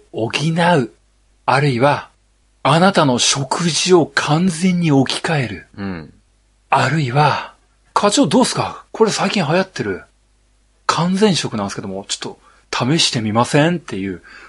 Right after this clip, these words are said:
Speaker 1: 話題作りのために、<laughs> ちょっとお高めですけども、ネタグッズとして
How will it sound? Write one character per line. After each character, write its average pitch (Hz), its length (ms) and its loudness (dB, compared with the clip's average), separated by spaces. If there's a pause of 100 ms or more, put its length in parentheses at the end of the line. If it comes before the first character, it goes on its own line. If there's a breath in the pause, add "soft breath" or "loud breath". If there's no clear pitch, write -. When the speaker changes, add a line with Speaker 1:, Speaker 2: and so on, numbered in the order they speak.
(120 loud breath)
Speaker 1:
話 151 220 4
題 202 260 4
作 143 280 0
り 104 200 -4 (1300 loud breath)
の 143 300 4
た 143 160 2
め 131 100 0
に、 98 200 -12 (180)
<laughs> - 180 -20
ち - 100 -2
ょ 190 40 2
っ - 40 -2
と 131 100 -2
お 131 80 0
高 135 240 -2
め 123 120 2
で 120 100 2
す - 60 -8
け 113 100 -6
ど 104 40 -4
も、 98 160 -4
ネ 147 200 4
タ 190 180 2
グ 156 100 0
ッ 147 80 -6
ズ - 160 -12
と - 80 -16
し - 120 -10
て - 180 -20